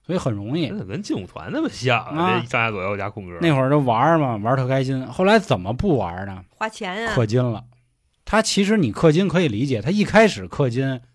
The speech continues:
Speaker 1: 穿个皮肤啊，人家真是人，人家老早就玩皮肤这一块儿的，或者是幻影，就那人走过去的时候带着好几重影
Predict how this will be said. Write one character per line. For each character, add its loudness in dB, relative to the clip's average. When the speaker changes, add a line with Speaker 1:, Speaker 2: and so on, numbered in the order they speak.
Speaker 1:
穿 2
个 2
皮 -2
肤 -4
啊， -14
人 -2
家 2
真 2
是 -2
人， -10
人 0
家 2
老 4
早 2
就 -4
玩 -4
皮 -10
肤 -10
这 -10
一 -10
块 -12
儿 -12
的， -18
或 -4
者 2
是 0
幻 4
影， -6
就 -6
那 -2
人 -2
走 0
过 -10
去 -4
的 -2
时 -6
候 6
带 2
着 0
好 2
几 4
重 0
影 2